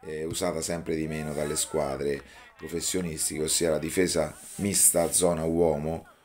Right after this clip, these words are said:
con un, ehm, giocatore disposto nella zona del primo palo, tre giocatori a zona sulla linea dell'area piccola, più quattro marcature contro quelli che erano i cinque saltatori della Feral Pisarò.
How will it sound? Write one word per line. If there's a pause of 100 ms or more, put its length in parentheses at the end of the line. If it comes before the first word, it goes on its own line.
(420)
con
un,
ehm, (640)
giocatore
disposto (720)
nella
zona
del
primo
palo,
tre
giocatori
a
zona
sulla
linea
dell'area
piccola,
più
quattro
marcature
contro
quelli
che
erano
i
cinque
saltatori
della
Feral
Pisarò.